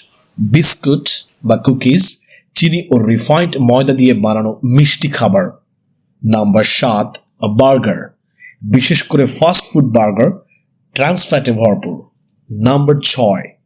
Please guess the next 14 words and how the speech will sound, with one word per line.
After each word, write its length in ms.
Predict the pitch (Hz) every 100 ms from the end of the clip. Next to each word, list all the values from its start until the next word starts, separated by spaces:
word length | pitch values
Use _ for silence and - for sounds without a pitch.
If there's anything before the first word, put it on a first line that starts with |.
| 120
ডোনাট, 500 | 117 117 107 - - - - _ _ _ -
চিনি, 380 | 156 151 160 -
তেল 400 | 131 120 147 - -
ও 40 | 120
ময়দার 480 | 110 117 123 123 113
বিপজ্জনক 760 | 95 117 147 139 135 127 104
মিশ্রণ। 460 | 104 110 - 104 76 _ _ - 107
নাম্বার 760 | 104 113 135 135 135 131 -
পাঁচ, 340 | 175 143 92 - - - _ _ - - -
ফ্রেঞ্চ 340 | 156 147 -
ফ্রাই, 220 | 123 - - _ _ _ -
তেল, 240 | 151 135
লবণ 680 | 143 - 113 117 120 151 170 -
এবং 260 | 120 127